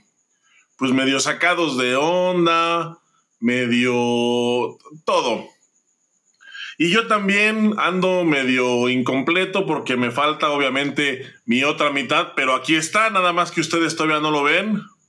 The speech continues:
Ya saben, compañero, amigo, y cuyo estatus migratorio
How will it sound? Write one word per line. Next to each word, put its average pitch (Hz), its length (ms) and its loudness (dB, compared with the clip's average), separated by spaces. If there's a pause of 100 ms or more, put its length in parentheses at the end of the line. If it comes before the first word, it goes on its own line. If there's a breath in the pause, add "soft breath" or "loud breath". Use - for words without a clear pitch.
(640)
Ya 123 140 -4
saben, 160 440 0
compañero, 135 800 0
amigo, 156 800 0 (760 soft breath)
y 185 680 2 (300)
cuyo 208 280 0
estatus 175 300 -2
migratorio 156 680 0